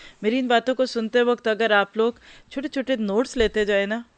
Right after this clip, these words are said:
तो आप देखिएगा कि आपके पास इतना एक छोटा सा बुकलेट तैयार हो जाएगा, Encyclopedia of सीरा का। कुछ चीज़ें याद रहेंगी, कुछ नहीं, कुछ बाद में आप बुक से जाके टैली कर लेंगे, तो इंशाअल्लाह ताला ये सारी चीज़ें आपको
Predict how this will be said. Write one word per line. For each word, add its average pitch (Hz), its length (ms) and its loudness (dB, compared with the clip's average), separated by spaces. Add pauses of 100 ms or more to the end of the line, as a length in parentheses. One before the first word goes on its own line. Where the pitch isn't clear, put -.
(140)
तो 208 60 -2
आप 202 100 0
देखिएगा 208 480 -2
कि 226 140 -2
आपके 202 300 2
पास 214 280 -6
इतना 233 540 -2
एक 208 200 -2
छोटा 247 240 -4
सा 247 120 -2
बुकलेट 214 440 -2
तैयार 190 420 0
हो 185 80 -2
जाएगा, 190 300 -2
Encyclopedia 190 960 -4
of 214 200 0 (560)
सीरा 175 360 -2
का। 151 200 -10 (540)
कुछ 233 140 -2
चीज़ें 240 340 0
याद 214 320 4
रहेंगी, 226 420 -2
कुछ 220 280 -6
नहीं, 214 200 -4
कुछ 214 200 -6
बाद 196 300 4
में 214 100 -2
आप 196 120 0
बुक 175 220 -8
से 226 160 -4
जाके 208 280 0
टैली 196 260 -2
कर 202 200 -2
लेंगे, 214 400 -4 (300)
तो 196 160 -2
इंशाअल्लाह 226 540 -2
ताला 190 200 -2
ये 196 200 -2
सारी 220 320 -2
चीज़ें 185 320 -8
आपको 196 440 -4